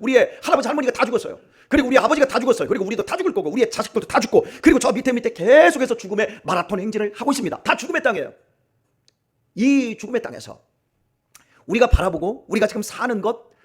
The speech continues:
도대체 무엇을 우리가 바라보고, 우리가 무엇을 신앙으로 가지고 있어야 될까요? 죽음의 땅이 팽-, 죽음이 팽배했어요. "어떻게 하면 안 죽지? 어우, 죽을까 봐." 그 다 죽음에 묶여 있어요, 분위기가. 그리고 오늘 본문에서 예수님이 이제 일 장 초반부에서,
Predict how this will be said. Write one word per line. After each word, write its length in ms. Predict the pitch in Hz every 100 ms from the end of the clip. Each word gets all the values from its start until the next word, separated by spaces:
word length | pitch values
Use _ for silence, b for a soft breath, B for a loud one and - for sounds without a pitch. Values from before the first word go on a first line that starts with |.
| b b b
도대체 460 | 165 262 226 156 -
무엇을 480 | 120 110 180 320 285
우리가 200 | 226 151
바라보고, 540 | 151 151 135 160 226
우리가 180 | - 190
무엇을 640 | 135 190 302 247 311 - _ _
신앙으로 640 | - 262 240 185 196 202 _
가지고 240 | - 117 135
있어야 160 | 120
될까요? 320 | 107 110 160 - _ _ _ _ _ _ _ -
죽음의 360 | - 208 214
땅이 180 | 196 170 -
팽-, 380 | - - 277 277
죽음이 300 | 226 233 220
팽배했어요. 480 | - 269 180 - - _ _ _ _
"어떻게 240 | 196 196
하면 160 | 208 185
안 100 | 151
죽지? 400 | 175 - 262 - _ _ _ _ B B B B -
어우, 280 | 180 151 113
죽을까 300 | - 302 254
봐." 180 | 247 247 B B B
그 120 | 320
다 120 | -
죽음에 280 | 285 311 330
묶여 180 | 277 -
있어요, 220 | 254 139 107
분위기가. 420 | - 311 156 - _ _ _
그리고 180 | - 190
오늘 100 | 175
본문에서 540 | 180 180 190 175 202 _ _
예수님이 300 | 185 190 190
이제 80 | 160
일 100 | 156
장 140 | - 165
초반부에서, 600 | 214 233 180 151 196